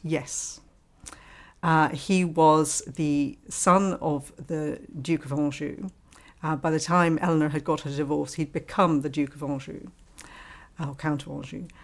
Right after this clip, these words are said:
And, uh, he, he was much younger than her. Anjou had always been a good area for Eleanor's family to marry in because they had lands which bordered on each other. So it was, it was a natural match for her.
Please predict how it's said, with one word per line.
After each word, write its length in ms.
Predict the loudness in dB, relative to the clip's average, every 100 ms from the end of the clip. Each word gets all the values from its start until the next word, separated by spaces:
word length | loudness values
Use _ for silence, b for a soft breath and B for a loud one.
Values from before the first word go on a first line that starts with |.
| B B B
And, 460 | 2 6 6 4 6
uh, 320 | 6 8 4 -2 -8
he, 320 | -8 -8 -16 -20 -20
he 400 | -4 4 4 4
was 600 | 6 8 8 6 -4 -6
much 340 | 0 0 0 0
younger 240 | 0 0
than 160 | -2 -4
her. 260 | -4 -4 -8 _ _ B B B B B B _ _ _ _ _ 4
Anjou 440 | 6 8 8 6
had 160 | 6 2
always 380 | 6 8 8 6
been 180 | 4 0
a 60 |
good 200 | 2 4
area 360 | 4 4 2 0
for 160 | -2
Eleanor's 300 | 0 2 0
family 280 | 0 0 0
to 100 | 0
marry 360 | 0 2 2 2
in 100 | -2
because 400 | -4 0 0 0
they 420 | 0 4 4 4 0
had 340 | -2 0 0
lands 320 | 2 2 2 -2
which 180 | -10 -14 -20 -20 -6
bordered 340 | 2 4 4 0
on 120 | 0
each 200 | -2 -2
other. 260 | -4 -4 -12
So 160 | -4
it 60 | -4
was, 140 | -4 -4
it 160 | -4
was 120 | -2 -2
a 40 |
natural 600 | 0 4 2 0 -2 2
match 360 | 2 -2 -12 -14
for 100 | -10
her. 420 | -6 -6 -8